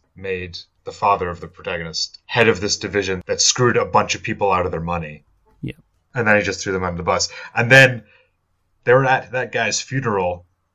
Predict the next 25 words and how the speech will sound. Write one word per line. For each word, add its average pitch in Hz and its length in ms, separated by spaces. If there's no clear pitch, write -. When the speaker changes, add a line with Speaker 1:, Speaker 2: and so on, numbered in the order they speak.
Speaker 1:
and 110 140
then 95 300
the 107 100
people 131 300
who 113 100
wanted 110 200
their 104 100
money 104 180
back 95 280
were 101 140
there 101 300
and 95 100
be 98 80
like, 87 220
"This 101 160
is 92 100
not 95 220
gonna 90 160
stop 92 320
us 90 140
from 92 120
getting 92 220
our 90 100
money 85 220
back." 82 480